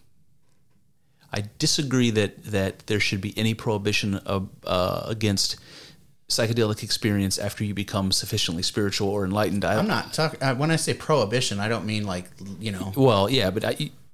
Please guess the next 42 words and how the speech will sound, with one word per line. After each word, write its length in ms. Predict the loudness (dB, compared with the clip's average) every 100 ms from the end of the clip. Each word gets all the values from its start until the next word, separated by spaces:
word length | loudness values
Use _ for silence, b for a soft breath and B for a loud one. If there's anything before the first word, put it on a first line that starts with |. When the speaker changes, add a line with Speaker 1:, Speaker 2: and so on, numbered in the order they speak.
| -4
Speaker 1:
I, 100 | -2 0
I 80 | 0
think, 400 | 2 2 0 -4 -14 -12 -4
I 60 | 0
think 180 | 2
there 220 | 4 4 2 -10 -20 -20 -20 -2
are 100 | 0
benefits, 720 | 4 4 4 0 0 -2 -2 -2
uh, 540 | 0 0 0 -2 -6 -6
to 100 | 0
doing 260 | 2 4
it. 120 | 0 -2 -14 -20 -20 -20 -20 -6
You 100 | -2
know, 240 | -2 -2 -8 -20 -20 -20 -20 -20 -20 -10
I 80 | -4
think 140 | 0
there 80 | 2
are 40 |
benefits 380 | 2 2 0 -2
to 60 | -2
doing 240 | -2 0
it 80 | -2
for 160 | -2 -2
everybody. 460 | 0 -2 -4 -8 -12 -20 B B -6
Speaker 2:
Maybe. 260 | -4 -4 0
Speaker 1:
Um, 480 | 2 2 2 -2 -8 -20 -8 -2
I 140 | -2
think 300 | 0 -2 -2 -2 2
also 340 | 4 4 4
Speaker 2:
So 60 | 4
that, 280 | 4 0 2
like, 260 | 2 0 -4 -4
like, 600 | 0 0 -2 -10 -20 -16 -2
le-, 220 | -2 0
on 160 | 0 2
other 200 | 2 0
things, 240 | 0 -2 0
I'm 220 | 0 0
just 180 | 0 2
not 260 | 2 2 -2
as 100 | -4
confident. 480 | -4 -6 -6 -14